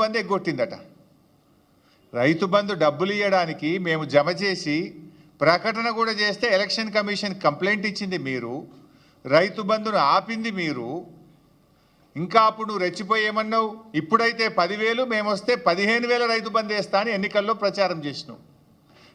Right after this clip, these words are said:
డిసెంబర్ ఏడవ తారీఖు నాడు నువ్వు ముఖ్యమంత్రిగా బాధ్యత తీసుకున్నావు. నాట్లు ఎప్పుడు పడతాయి తెలంగాణలో? డిసెంబర్ ఏడు తర్వాత, పది తర్వాత జనవరి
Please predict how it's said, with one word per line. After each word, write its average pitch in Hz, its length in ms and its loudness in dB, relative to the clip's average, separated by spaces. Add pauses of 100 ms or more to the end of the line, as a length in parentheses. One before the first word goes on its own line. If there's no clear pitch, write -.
డిసెంబర్ 226 580 2
ఏడవ 233 200 6 (100)
తారీఖు 220 300 0
నాడు 233 160 2
నువ్వు 214 180 -2
ముఖ్యమంత్రిగా 214 600 -2
బాధ్యత 202 340 0
తీసుకున్నావు. 180 420 -4 (140)
నాట్లు 180 280 2
ఎప్పుడు 196 200 -4
పడతాయి 202 320 0
తెలంగాణలో? 202 500 0 (460)
డిసెంబర్ 175 460 2
ఏడు 175 180 -4
తర్వాత, 175 240 4 (120)
పది 151 220 0
తర్వాత 180 280 2 (440)
జనవరి 170 360 2